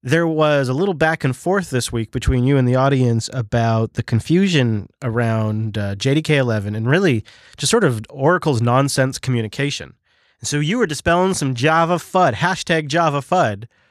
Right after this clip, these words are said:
on Twitter. And I haven't really followed this very closely, so I, I can't speak very intelligently on this. But I, my understanding is, is I think sometime, somewhat recently,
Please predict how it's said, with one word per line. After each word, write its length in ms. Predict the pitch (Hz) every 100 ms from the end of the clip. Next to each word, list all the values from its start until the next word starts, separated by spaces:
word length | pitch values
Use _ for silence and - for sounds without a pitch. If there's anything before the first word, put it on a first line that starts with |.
| _ _ _
on 260 | - 117 117
Twitter. 420 | - 156 107 95 _ _ _ _
And 140 | - 175
I 40 |
haven't 220 | 226 302
really 220 | 240 240 185
followed 520 | - 131 127 160 165
this 140 | 175
very 200 | - 151
closely, 400 | 139 139 147 185
so 140 | 185 110
I, 140 | 143 -
I 80 | 139
can't 260 | 160 175 143
speak 200 | - 139
very 140 | 123
intelligently 500 | 117 135 131 123 104
on 160 | 104 101
this. 180 | 98 -
But 340 | - 135 123 _ _ _ _ _
I, 400 | 151 151 151 147 -
my 300 | 147 135 135
understanding 680 | 170 202 156 151 160 156
is, 180 | 143 131
is 120 | 123
I 80 | 123
think 420 | 120 175 170 - - - _ _ _ _ _ _ _ _ _ _
sometime, 600 | - - 185 175 170 185 - -
somewhat 440 | - 147 202 208
recently, 460 | 208 220 233 247